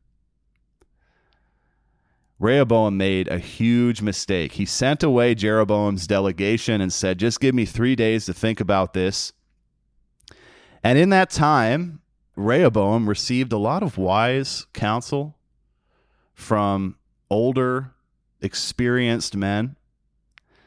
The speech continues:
But then he went to his foolish young friends and he asked for their counsel as well.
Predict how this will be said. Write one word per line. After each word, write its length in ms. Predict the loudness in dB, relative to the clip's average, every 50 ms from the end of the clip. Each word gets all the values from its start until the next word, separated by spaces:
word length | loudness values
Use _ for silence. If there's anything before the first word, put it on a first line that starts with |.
| _ _ _ _ _ _ _ _ _ _ _ _ _ _ _ _ _ _ _ _ _ _ _ _ _ _ _ _ _
But 160 | 2 2 2 2
then 580 | 0 2 2 2 2 2 2 0 -2 -6 -10 _ _ _ _ _ _ _
he 240 | -18 -6 -4 -2 -2
went 300 | 0 -2 -2 -2 -4 -6 -6
to 260 | -4 -2 -2 -2 0
his 720 | -2 -2 -2 0 0 -2 -2 -4 -4 -4 -6 -6 -8 _ _ _ _ _ _ _ _
foolish 760 | -20 -4 -2 0 0 2 2 2 0 0 -2 -6 -12 -12 -16 _ _
young 440 | -6 -4 -2 0 0 0 -2 -2 -4
friends 760 | -6 -4 -4 -4 -2 -2 -2 -2 -4 -4 -6 -10 -12 -14 -18 _ _ _ _ _ _ _ _ _ _ _ _ _ _ _ _ _ _ _ _ _ _ _ _ _ _ _ _ _ _ _ _ _ _ _ _ _ _ _ _ _ _ _
and 140 | -4 -2 0 0
he 120 | -2 0
asked 400 | 0 0 0 0 -2 -2 -6 -6
for 160 | -2 -2 0
their 220 | 0 0 0 0 -2
counsel 560 | -4 -4 -2 -2 -2 -4 -4 -4 -2 -2 -2
as 140 | -4 -4 -6
well. 360 | -6 -6 -6 -6 -10 -12